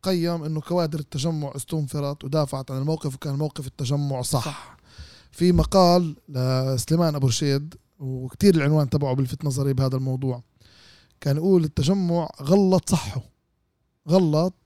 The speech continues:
Speaker 1: الصح تبعه". وهاي، يعني، حقيقة
Speaker 2: مم.
Speaker 1: التجمع كان صح بشهر تسعة، التجمع أخطأ بشهر ثلاثة. وإذا إحنا ما عندنا الجرأة نقول التجمع أخطأ، لا، مش أخطأ، التجمع ارتكب خطيئة.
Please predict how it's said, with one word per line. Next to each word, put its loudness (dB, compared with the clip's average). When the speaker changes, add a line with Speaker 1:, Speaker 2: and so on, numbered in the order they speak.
Speaker 1:
الصح -2
تبعه". -6
وهاي، 0
يعني، -10
حقيقة -6
Speaker 2:
مم. -14
Speaker 1:
التجمع -2
كان -2
صح -4
بشهر -4
تسعة، -10
التجمع -6
أخطأ -14
بشهر -10
ثلاثة. -12
وإذا -6
إحنا -4
ما 0
عندنا -4
الجرأة -4
نقول -6
التجمع -4
أخطأ، -8
لا، -2
مش -12
أخطأ، -10
التجمع -6
ارتكب -10
خطيئة. -8